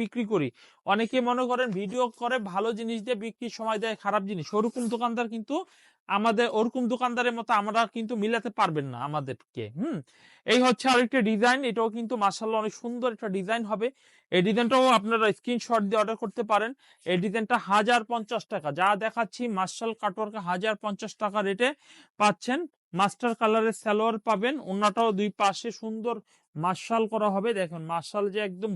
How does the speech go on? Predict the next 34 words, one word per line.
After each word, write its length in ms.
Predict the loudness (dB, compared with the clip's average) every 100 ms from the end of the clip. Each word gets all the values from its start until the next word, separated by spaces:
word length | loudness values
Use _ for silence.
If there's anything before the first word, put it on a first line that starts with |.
| 0
বোরিং 200 | 0 0 -2
কাজ 120 | -4 -2
করাটা 260 | -4 -2 0
হবে, 160 | 0 -2 -6 -18 -20 _ -4
এটা 120 | -2
কিন্তু 180 | 0 2 4 4
আমাদের 240 | 2 0 -2
কাছে 200 | -4 -4 -2
পেয়ে 160 | 0 0
যাচ্ছেন। 260 | -2 -4 -6 -4
এই 60 | -4
হচ্ছে 180 | -6 -6 -2
বোরিং 200 | -2 -2
কাজ 120 | -4 -6
করা 120 | -8 -2 -2
মার্শালটা 400 | -2 -4 -4 -4
আমাদের 200 | -4 -6 -6
কাছে 200 | -6 -8 -10 -18 _ _ _ 2
পেয়ে 180 | 4 4
যাচ্ছেন। 300 | 0 -4 -12 -14 _ -4 -2
এরপরে 300 | 2 2 2
যে 60 | 2 0
ডিজাইনটি 300 | 0 0 0 0
দেখাবো, 300 | 0 0 0 0 0
দেখুন 220 | -2 -4 -2
এই 60 | -2
ডিজাইনটাও 380 | -2 -4 -4 -2 0
মাশাআল্লাহ 440 | -2 -2 -4 -2 -2
অনেক 120 | -4 -10
সুন্দর 300 | -10 -8 -4 -4
একটা 140 | -4 -4 -4
ডিজাইন 220 | -4 -4
হবে, 160 | -4 -6 -10 _ _ _ -6
অনেক 140 | -6